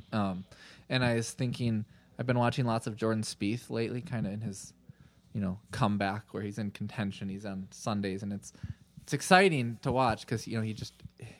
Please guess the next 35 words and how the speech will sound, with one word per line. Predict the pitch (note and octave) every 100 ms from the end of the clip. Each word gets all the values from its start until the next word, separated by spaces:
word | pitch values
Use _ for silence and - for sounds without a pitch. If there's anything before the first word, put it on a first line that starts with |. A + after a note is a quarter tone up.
| -
he | D#3 D3
seems | G#3+ F3
like | C#3 A2+ -
just | A#2+
a | A#2
complete | A2+ A#2 G#2+
nutcase | A2 G#2+ - G2 G2+ G#2+
and | G#2
hits | G#2 -
the | A2
ball | G#2 G2+
all | G#2
over | G#2 G2
the |
place. | F#2 G2 F#2 - -
And, | - F3 - - - -
um, | A2+ G2+ F#2+ F#2 - - -
but, | D#3 D3
but | D3+ C#3+
something | F3+ F3+ F#3 F3
I, | D3 C#3 C3 - _ _
I, | C3 B2+ B2+ B2 B2 - - -
I | D3
noticed | C#3 G#3 C4+ -
with | D3 -
him | A#2+ B2+
in |
a | B2+
way | C#3 C3+
I | C3+
would | C3+ C3 -
kinda | D#3 C#3
describe, | C3 - C3+ C3 B2+ A#2+ - _ _ _ _ _ -
you | G#2+
know, | F#2+ G#2+